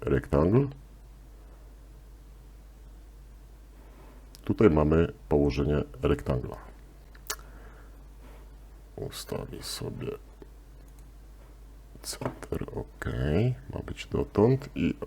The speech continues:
ten napis ma mi się złożyć tak jak ta kreska. No OK. Czyli teraz po prostu tego rektangla przesunę, jak widzicie, w lewą stronę i automatycznie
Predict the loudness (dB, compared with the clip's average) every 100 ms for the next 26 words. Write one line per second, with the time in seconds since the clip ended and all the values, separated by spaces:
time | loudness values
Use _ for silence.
0 | -12 -10 -4 0 2 0 -2 -2 2 2
1 | 2 0 -2 -4 -2 6 8 8 4 -2
2 | -8 -4 4 6 8 6 2 -2 -2 -6
3 | -10 -16 -16 -18 -18 -18 -18 -20 -20 -20
4 | -20 -20 -20 -20 -20 -20 -20 -20 -20 -20
5 | -20 -20 -18 -18 -20 -20 -20 -20 -20 -20
6 | -20 -20 -20 -20 -20 -20 -20 -20 -20 -20
7 | -20 -20 -20 -14 -4 2 2 0 -6 -8
8 | -8 -14 -18 -20 -20 -20 -20 -16 0 4
9 | 4 4 2 2 0 0 4 2 4 4
10 | 4 0 -10 -6 2 8 8 8 2 0
11 | 2 0 0 -6 -18 -20 -16 -10 -6 -2
12 | 0 2 2 0 -6 -6 -4 -2 -2 -4
13 | -2 2 4 4 0 -8 -20 -20 -14 0
14 | 2 4 2 2 0 0 0 -2 -2 0
15 | 0